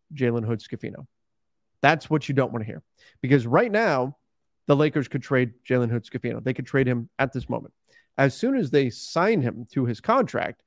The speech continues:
they can't trade him for thirty days. So that, if you hear the news that he has signed his rookie contract, then you know for sure he's not being traded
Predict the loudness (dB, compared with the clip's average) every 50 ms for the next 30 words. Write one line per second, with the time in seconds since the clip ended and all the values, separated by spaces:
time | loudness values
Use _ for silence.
0 | _ _ _ _ 0 0 0 2 2 -2 -2 -2 -2 -2 0 0 2 2 0 -2
1 | -4 -6 -6 -4 -4 -4 -4 -6 -8 -10 -12 -12 -14 -20 -20 _ _ _ _ _
2 | _ _ _ _ -6 2 4 4 4 2 0 -6 _ _ _ _ _ _ _ _
3 | _ _ _ _ _ _ _ -18 -16 -10 -6 0 4 4 4 4 4 0 0 0
4 | 2 4 4 4 4 4 4 2 2 2 4 4 4 4 4 2 0 -4 -14 _
5 | _ _ _ -4 -2 0 2 4 4 4 2 0 -4 0 0 2 2 2 2 2
6 | 2 2 2 2 0 0 0 0 -2 -4 -2 0 0 0 0 -2 -2 -4 -4 -4
7 | -6 -10 _ _ _ _ _ _ _ _ _ _ _ _ _ _ _ _ _ -4
8 | 2 4 4 4 4 2 2 2 2 2 2 2 0 -2 -4 -6 -2 0 0 0
9 | 0 0 -4 _ _ _ -2 0 0 2 2 2 2 2 2 0 0 0 0 0
10 | 0 0 0 2 0 0 -2 -4